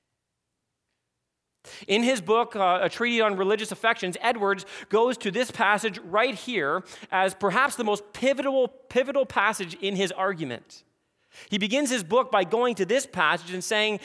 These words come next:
essentially that here, what Peter writes is arguably the, the essence of true spirituality. So why,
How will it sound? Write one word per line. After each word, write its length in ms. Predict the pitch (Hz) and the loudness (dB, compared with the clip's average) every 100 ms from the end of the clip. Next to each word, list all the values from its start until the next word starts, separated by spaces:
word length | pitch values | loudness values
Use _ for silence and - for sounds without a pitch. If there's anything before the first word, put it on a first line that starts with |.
| - | -6
essentially 540 | - 175 254 269 202 185 | -4 2 2 2 0 2
that 160 | 185 | 0
here, 540 | - 285 302 151 143 180 - | 0 -2 0 2 0 -4 -4
what 200 | 185 202 | -2 -2
Peter 300 | - 285 320 | -2 -2 0
writes 520 | 269 196 247 180 175 - | -2 0 2 2 -2 -2
is 220 | 190 180 - - - | -4 -4 -14 -16 -2
arguably 1080 | 226 302 294 262 220 175 147 139 135 156 185 - | 2 2 0 0 2 0 -4 -4 -4 -4 -8 -4
the, 180 | 185 180 - | 0 0 0
the 160 | 175 - - | -10 -8 -2
essence 540 | 233 285 302 311 - | 0 0 0 -2 0
of 240 | - 190 | -4 -4
true 560 | - - - 254 269 277 | -8 -8 -4 -2 0 -2
spirituality. 1300 | - - 233 226 - 214 240 262 226 143 120 113 - _ _ _ _ _ _ _ _ _ _ _ _ _ _ _ _ _ _ _ _ _ _ _ _ _ _ _ _ _ _ _ _ _ _ _ _ _ _ _ _ _ | -6 -6 -4 -4 -4 -2 2 4 2 0 -6 -12 -18 _ _ _ _ _ _ _ _ _ _ _ _ _ _ _ _ _ _ _ _ _ _ _ _ _ _ _ _ _ _ _ _ _ _ _ _ _ _ _ _ _
So 120 | 165 | -10
why, 360 | 196 233 302 | 0 2 2